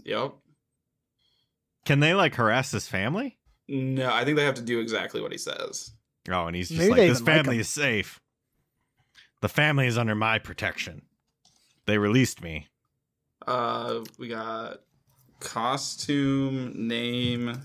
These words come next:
Speaker 1: comic book cover still.
Speaker 3: I mean, costume, I feel like, I mean, he's a
Speaker 1: He's
Speaker 3: pirate,
Speaker 1: a
Speaker 3: right?
Speaker 1: pirate,
Speaker 3: Maybe,
Speaker 1: yeah.
Speaker 3: maybe he's decked out in, like, very touristy stuff. He's still very clearly a pirate, but he's also got a, like, "I went to Treasure Island and all I got was the stupid t-shirt," t-shirt.
Speaker 1: That's a fun one.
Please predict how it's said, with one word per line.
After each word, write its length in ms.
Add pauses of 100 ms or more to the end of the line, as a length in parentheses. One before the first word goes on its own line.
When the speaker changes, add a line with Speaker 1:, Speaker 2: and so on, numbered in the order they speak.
Speaker 1:
comic 360
book 160
cover 440
still. 580
Speaker 3:
I 840
mean, 80
costume, 440
I 80
feel 200
like, 420 (640)
I 60
mean, 80
he's 120
a 40
Speaker 1:
He's 60
Speaker 3:
pirate, 240
Speaker 1:
a 40
Speaker 3:
right? 80
Speaker 1:
pirate, 340
Speaker 3:
Maybe, 160
Speaker 1:
yeah. 60
Speaker 3:
maybe 200
he's 160
decked 240
out 140
in, 80
like, 140
very 200
touristy 640
stuff. 240
He's 140
still 140
very 200
clearly 280
a 60
pirate, 340
but 120
he's 120
also 240
got 200
a, 60
like, 320 (600)
"I 100
went 200
to 100
Treasure 320
Island 300
and 40
all 140
I 80
got 220
was 180
the 80
stupid 340
t-shirt," 460 (120)
t-shirt. 480 (320)
Speaker 1:
That's 180
a 60
fun 240
one. 240